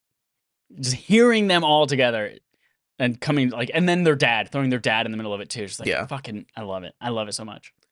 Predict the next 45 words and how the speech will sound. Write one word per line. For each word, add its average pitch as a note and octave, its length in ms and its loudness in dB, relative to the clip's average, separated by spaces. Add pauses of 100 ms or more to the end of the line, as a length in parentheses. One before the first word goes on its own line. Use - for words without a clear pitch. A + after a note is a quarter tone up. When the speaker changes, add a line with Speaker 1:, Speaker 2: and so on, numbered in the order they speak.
(340)
Speaker 2:
God, G#2+ 80 0
you're G#2+ 100 -4
gonna B2+ 140 0
have G#2 80 -4
such - 240 -4
a - 20 -10
good G2 140 -4
time F#2 160 -2
with F#2 80 -4
that - 160 -2
first G2 220 -4
season. G2+ 280 -4
<laughs> - 40 -10
It's - 260 0
sixty-nine B2+ 580 -2
episodes - 680 -4 (380)
<laughs> - 340 -8
because - 420 2
they - 80 2
had C4 160 4
to C#4 140 4
Speaker 1:
<laughs> - 20 -4
Speaker 2:
do - 60 0
Speaker 1:
Of G3 60 -2
Speaker 2:
the - 60 -4
Speaker 1:
course A3 120 6
it - 20 4
Speaker 2:
joke. G2 160 2
Speaker 1:
is. B2 140 -6 (360)
Speaker 2:
They D3+ 140 2
had B2+ 240 2
to A#2+ 60 -4
do A2 60 -8
the F#2 40 -6
Speaker 1:
Nice. G2 60 -6
Speaker 2:
joke, E2+ 240 0 (320)
but A2+ 80 2
it, C#3+ 120 0
it's D#3 140 0
so G2+ 160 -4
good. F2 260 -4
But C3+ 140 0
yeah, E3 320 2
so C#3+ 280 0
yeah, A2+ 200 -4